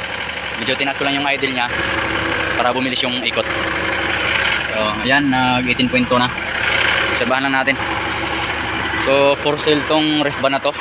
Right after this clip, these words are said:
So, balik, kakakuha lang natin nitong ref ban na to. So, sa mga naghahanap ng ref ban, yan, pwede yan. So, kanyang van, bago pa naman. Ang problema lang talaga nito is yung kanyang chassis.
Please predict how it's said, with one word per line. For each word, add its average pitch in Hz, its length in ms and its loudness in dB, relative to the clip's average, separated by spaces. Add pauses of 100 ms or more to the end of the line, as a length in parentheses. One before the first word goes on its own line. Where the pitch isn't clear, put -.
So, 120 240 4
balik, 117 240 2
kakakuha 110 320 2
lang 110 160 0
natin 107 240 -2
nitong 104 240 2
ref 101 80 0
ban 104 160 -2
na 98 80 -2
to. 95 80 -2 (1500)
So, 98 40 -2 (840)
sa - 80 -6
mga 120 160 0
naghahanap 123 240 -2
ng 123 160 2
ref - 80 -6
ban, 120 160 -2
yan, 110 120 -4
pwede 104 280 0
yan. - 20 -8 (140)
So, 123 160 2
kanyang 135 240 0 (560)
van, 117 160 2
bago 107 320 0
pa 107 80 2
naman. 110 160 0 (440)
Ang - 80 2
problema 127 360 2
lang 123 120 -2
talaga 123 160 0
nito 117 240 0
is 110 160 0 (960)
yung 113 100 2
kanyang 127 240 -2
chassis. 120 320 0